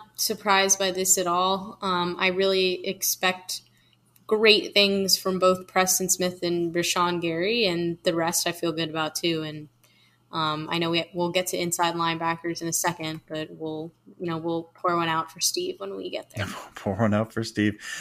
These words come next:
Speaker 2: Yeah, the first two, first two are gimmies. Um, I think, uh, Tipa and Jonathan Garvin both showed some nice things last year. And Enagbare showed some really good stuff in the preseason, so I'm, I'm excited to see what he can do.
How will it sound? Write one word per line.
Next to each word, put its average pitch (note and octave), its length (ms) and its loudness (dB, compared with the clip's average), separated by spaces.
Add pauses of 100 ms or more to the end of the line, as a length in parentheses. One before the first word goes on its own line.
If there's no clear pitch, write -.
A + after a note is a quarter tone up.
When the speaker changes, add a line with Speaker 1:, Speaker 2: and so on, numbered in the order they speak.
(160)
Speaker 2:
Yeah, C3+ 220 8
the C3 140 6
first F#3 320 4
two, D#3+ 320 8
first E3 260 4
two D#3 100 6
are D3+ 80 8
gimmies. A2+ 480 4
Um, G2+ 560 6 (380)
I A2+ 80 2
think, A#2 360 2
uh, G#2+ 380 8 (140)
Tipa D3 640 8
and A2+ 240 6
Jonathan A#2 380 4
Garvin A2 260 6
both G2+ 200 4
showed A2 180 2
some G#2 160 2
nice G#2+ 220 4
things G#2+ 220 4
last G2 300 4
year. A#2 260 4 (280)
And C3+ 100 6
Enagbare B2+ 380 8
showed G#2+ 180 0
some G2+ 240 2
really G#2 400 6
good F2+ 160 0
stuff F#2+ 240 0
in F#2 60 -2
the F2 60 -6
preseason, F2 500 -4
so G2 140 0
I'm, F#2 100 -2
I'm G2+ 160 0
excited A#2+ 280 4
to C3 60 6
see B2+ 180 4
what B2 120 6
he A2 140 4
can G#2+ 140 2
do. G2 340 4